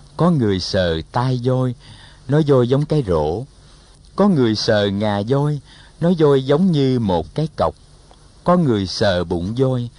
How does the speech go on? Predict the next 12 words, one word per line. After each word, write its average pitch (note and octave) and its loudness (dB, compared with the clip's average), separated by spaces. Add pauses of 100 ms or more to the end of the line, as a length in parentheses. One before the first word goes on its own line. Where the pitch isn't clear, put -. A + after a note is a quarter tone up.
(460)
nói D#3 0
voi B2 4
giống C3+ 0
cái D#3+ -2
bồ F2+ -2
chứa C3+ -2
thóc. E3+ -2 (800)
Có G3 4
người A#2+ 2
sờ F#2+ 0
đầu F#2+ 2
voi, C3+ 0